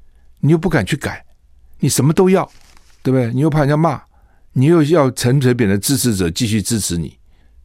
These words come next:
所以你不敢改，那就一直破坏嘛，然后你就替他去解释嘛，你改了就改了。你说好，陈水扁既然人在外面了，这前任总统，我们尊重他，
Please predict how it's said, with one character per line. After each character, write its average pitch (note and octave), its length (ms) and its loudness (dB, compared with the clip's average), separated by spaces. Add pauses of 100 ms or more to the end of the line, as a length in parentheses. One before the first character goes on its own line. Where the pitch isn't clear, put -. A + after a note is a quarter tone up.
(140)
所 E3+ 160 -2
以 - 20 2
你 C3 80 2
不 D#3 100 -2
敢 C#3+ 200 -2
改， - 240 -8 (460)
那 C3 160 2
就 B2+ 100 2
一 B2 40 2
直 G#2+ 100 -2
破 G#2 220 0
坏 D#2+ 200 -2
嘛， - 100 -20 (640)
然 B2+ 140 2
后 B2+ 60 4
你 A#2 60 2
就 B2 100 2
替 B2+ 140 0
他 A2 120 2
去 G#2+ 140 -2
解 - 220 -4
释 - 220 -4
嘛， - 120 -18 (140)
你 D#3 120 0
改 A#2 260 0
了 D3 100 2
就 F#3 120 2
改 D#2+ 220 -2
了。 C2 240 -8 (520)
你 A#2+ 100 -2
说 D#3+ 120 0
好， C#3 160 4
陈 A#2+ 220 -4
水 D#3 60 0
扁 B2 180 2
既 G#2 160 -2
然 B2+ 100 2
人 G#2+ 160 2
在 C3+ 120 4
外 C3 180 2
面 G#2+ 160 0
了， C2+ 260 -8
这 - 160 -2
前 A2+ 200 -2
任 B2+ 140 0
总 G#2 160 0
统， F#2 100 0
我 F2 40 0
们 A2+ 120 0
尊 F3+ 180 2
重 E3 120 0
他， C3+ 200 2